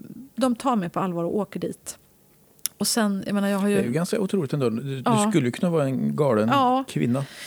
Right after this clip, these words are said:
Speaker 1: Det skulle jag kunna vara.
Speaker 2: Men
Speaker 1: Jag,
Speaker 2: du, ja, de
Speaker 1: jag,
Speaker 2: trodde på dig.
Speaker 1: de trodde på mig och jag tänker så där att där kanske jag har en fördel av att ha, eh, ja, men vara van och övertyga folk. Jag tänker om man kanske inte hade varit så, eh,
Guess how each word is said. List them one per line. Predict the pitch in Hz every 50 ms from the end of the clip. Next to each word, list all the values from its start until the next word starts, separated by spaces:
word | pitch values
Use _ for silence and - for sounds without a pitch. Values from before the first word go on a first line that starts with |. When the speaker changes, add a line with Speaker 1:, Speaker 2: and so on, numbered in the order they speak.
| - - - - - -
Speaker 1:
Det | -
skulle | 226 - - 349 285
jag | 247 247
kunna | 285 302 320
vara. | 294 254 208 196 190
Speaker 2:
Men | - 64 - 233
Speaker 1:
Jag, | 226 262 262 254 247 240 247
Speaker 2:
du, | 131
ja, | 131 - - - 127 101 110 107 -
de | - -
Speaker 1:
jag, | 285 277
Speaker 2:
trodde | 269 262 254 117 117
på | 143
dig. | 135 117 117
Speaker 1:
de | 240 262 294 294
trodde | 294 - 339 285 240 277
på | 285 - 294 277
mig | 247 240 247 240 247 247
och | 220 262 254
jag | 240 240
tänker | - 294 302 302 269
så | 247 - 254
där | 240 220 208
att | 208 202 - -
där | 214 214 214 226 247 247 247 - - 233
kanske | - 269 262 226 - 262
jag | 247 226
har | 226 240 240
en | 240
fördel | 226 - - 247 233 208 208 214
av | 214 214 208
att | 220 208 - -
ha, | - 220 208 202 190 190 190 190 - - - - _ _ _ _ _ _ _ _ _ _ _ _ _ _ _ - - _ _ _ _ _ _ _ _ - - - - _ _
eh, | - 202 202 196 190 190 185 - 220 -
ja, | -
men | 220 240 233
vara | 208 240 240
van | 208 214 196 220 277 277 254 247
och | - 226 226 220 220 220 214 220 220 208 202 220 214 214 226 214 208 208 220
övertyga | - 254 254 233 185 - - - 208 226 254 247 330
folk. | - - - - 196 - -
Jag | - 262 254
tänker | - 240 220 - 240
om | 233 226
man | 226 226
kanske | 214 - 226 214 -
inte | 233 208 185 - -
hade | 233 240 269 269
varit | 269 262 -
så, | - 262 240 226
eh, | 220 202 - 202 220